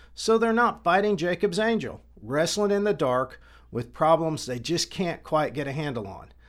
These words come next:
The comprehensive nature of the business immune system is what really adds value to them. They're already focused on the problem,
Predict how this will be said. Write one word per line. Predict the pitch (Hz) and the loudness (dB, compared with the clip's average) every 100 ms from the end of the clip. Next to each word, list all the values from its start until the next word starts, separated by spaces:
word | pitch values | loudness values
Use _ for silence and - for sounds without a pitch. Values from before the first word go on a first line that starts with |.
| - - - | -20 -20 -10
The | 127 | -10
comprehensive | - 180 180 165 196 240 - 147 | -2 0 2 2 0 0 -2 -4
nature | 143 127 127 143 135 - - - - - | -4 -4 -4 -4 -6 -8 -20 -20 -20 -6
of | 147 139 | -4 -2
the | |
business | 123 160 135 135 - | -2 -2 -2 -6 -6
immune | 135 131 | -6 -6
system | 123 135 123 123 113 - | -6 -6 -8 -10 -12 -12
is | 135 - | -12 -6
what | 156 - | -4 -4
really | 139 165 180 170 | -2 0 2 4
adds | 156 - - | 2 0 -4
value | 139 131 123 117 | -4 -4 -4 -6
to | 123 | -6
them. | 131 123 104 - | -6 -6 -8 -4
They're | 208 262 | 2 4
already | 220 208 202 | 4 2 0
focused | 214 226 233 185 - | 2 2 2 -4 -4
on | 117 107 | -8 -8
the | |
problem, | 104 110 101 113 139 | -8 -8 -8 -8 -10